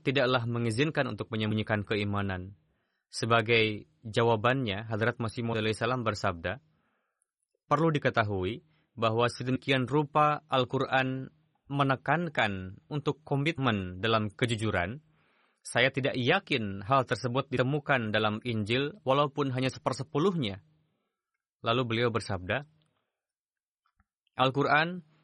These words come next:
telah menyamakan kedustaan dengan penyembahan berhala. Sebagaimana Allah Ta'ala berfirman, 'Fajtanibu, fajtanibur rijsa minal awthan, wajtanibu qawla zur.'"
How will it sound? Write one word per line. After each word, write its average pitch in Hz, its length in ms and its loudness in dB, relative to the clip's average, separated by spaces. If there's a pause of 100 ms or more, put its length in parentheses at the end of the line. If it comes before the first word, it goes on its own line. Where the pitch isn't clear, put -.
(120)
telah 143 240 2
menyamakan 131 560 2
kedustaan 131 560 2
dengan 131 480 0
penyembahan 107 560 2
berhala. 90 400 -2 (1400)
Sebagaimana 117 500 2
Allah 110 300 0
Ta'ala 110 160 2
berfirman, 110 640 -4 (1040)
'Fajtanibu, 110 960 0 (2250)
fajtanibur 117 840 0
rijsa 110 560 -2
minal 113 320 0
awthan, 107 800 0 (400)
wajtanibu 110 1040 -2
qawla 107 400 2
zur.'" 104 640 -6